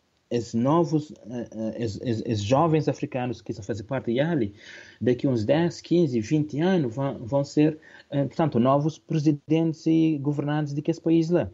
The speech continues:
Então, se de gosse, bo, bo crias um amor, uma paixão à América, daqui uns anos, a hora que se fica líder, né, você cria um conjunto de países que tem uma posição favorável à América. Portanto, é tem, é tem que a mesma lógica, né?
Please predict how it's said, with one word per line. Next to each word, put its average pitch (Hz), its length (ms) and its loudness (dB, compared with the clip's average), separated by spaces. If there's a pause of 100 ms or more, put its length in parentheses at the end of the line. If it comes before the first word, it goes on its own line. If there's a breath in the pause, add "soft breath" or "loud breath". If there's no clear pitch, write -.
(160 loud breath)
Então, 123 300 -2
se 135 260 -2
de 151 160 2
gosse, 110 600 -2
bo, 127 460 -4 (260 soft breath)
bo 110 340 -8
crias 147 600 4
um 139 140 2
amor, 113 480 0 (480)
uma 120 200 -4
paixão 107 640 -2
à - 80 -8
América, 123 560 -2 (220 loud breath)
daqui 151 240 2
uns 190 200 2
anos, 147 300 0
a 147 40 2
hora 143 160 0
que 143 120 -4
se 147 100 -6
fica 123 220 0
líder, 196 400 6 (300)
né, 208 240 2 (400 loud breath)
você 165 300 0
cria 180 440 2
um 180 180 -2
conjunto 180 440 0
de 180 80 -2
países 170 420 4
que 180 100 0
tem 170 160 -2
uma 165 80 0
posição 165 460 0
favorável 180 600 -2
à 175 40 2
América. 123 360 0
Portanto, 143 440 -2
é 185 80 0
tem, 240 260 0
é 202 60 2
tem 214 160 2
que 208 80 0
a 196 40 2
mesma 190 240 0
lógica, 95 520 -2
né? 123 220 -6